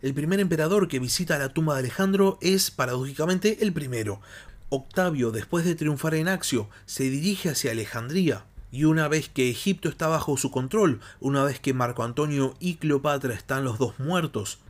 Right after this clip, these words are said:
el heredero de César visita la tumba de Alejandro. Cuando los alejandrinos le preguntan si le gustaría también visitar la tumba de Ptolomeo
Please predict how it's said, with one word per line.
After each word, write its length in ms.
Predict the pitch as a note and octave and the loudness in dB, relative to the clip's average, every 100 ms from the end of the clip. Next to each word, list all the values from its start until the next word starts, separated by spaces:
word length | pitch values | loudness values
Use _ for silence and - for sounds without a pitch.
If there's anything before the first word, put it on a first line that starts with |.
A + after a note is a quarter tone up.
| - - | -20 -8
el 140 | C3+ | -2
heredero 480 | C#3 C#3 C#3+ E3 E3 | 0 2 2 2 2
de 80 | D#3 | 2
César 420 | - D3+ A2+ G2 G#2 | 0 0 -2 -4 -6
visita 440 | A2+ A#2 D3+ C#3 C3 | -6 -4 -2 0 0
la 120 | B2 | 2
tumba 260 | C3+ C3 | 2 2
de 60 | B2 | 0
Alejandro. 520 | A#2 - A2 G2+ F2+ - - - - | -2 -4 -8 -8 -12 -16 -18 -8 0
Cuando 260 | C#3 C3+ | 2 4
los 220 | C3 B2+ | 2 2
alejandrinos 840 | B2+ A#2+ C#3 B2+ D3 G#3 F3 A#2+ - - - | 0 -2 -2 0 2 4 4 2 -2 -10 -10
le 200 | A#2 B2 | -6 -4
preguntan 600 | B2 C3+ D3+ D3+ D3 D3 - | 2 2 2 2 0 -2 -6
si 220 | - C3 | -4 0
le 100 | A#2+ | 0
gustaría 640 | A#2 - B2+ C#3+ E3+ C#3 | -2 -4 -2 2 2 2
también 500 | A2+ B2 C3 C3 B2+ | -4 -2 2 2 0
visitar 420 | A2 - A2+ C#3 | -4 -4 -2 -2
la 200 | C3+ A#2 | 0 0
tumba 260 | C#3 C3+ A#2+ | 2 2 2
de 80 | A2 | 0
Ptolomeo 560 | A2 A2+ D#3+ F#3 G2+ | -2 0 4 4 2